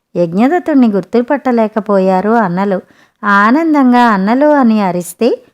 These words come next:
ఆ గొంతును బట్టి వాడు తమ తమ్ముడు అనుకున్నారు వారు.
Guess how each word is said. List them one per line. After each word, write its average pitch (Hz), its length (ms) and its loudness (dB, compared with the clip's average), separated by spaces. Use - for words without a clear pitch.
ఆ 240 200 2
గొంతును 202 480 -2
బట్టి 214 440 -4
వాడు 262 240 2
తమ 226 240 0
తమ్ముడు 202 420 -2
అనుకున్నారు 202 580 -2
వారు. 175 340 -2